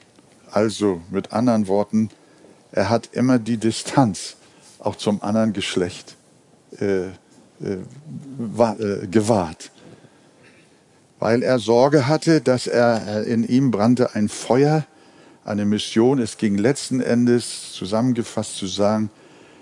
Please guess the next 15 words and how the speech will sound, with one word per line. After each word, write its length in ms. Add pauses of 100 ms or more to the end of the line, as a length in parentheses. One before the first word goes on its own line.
(120)
es 140
war 100
das 160
Feuer 580 (1300)
der 240
Mission, 760 (360)
nicht 240
nur 200
einfach 320
das 180
Evangelium 800
zu 160
predigen, 580 (680)
sondern 420
die 140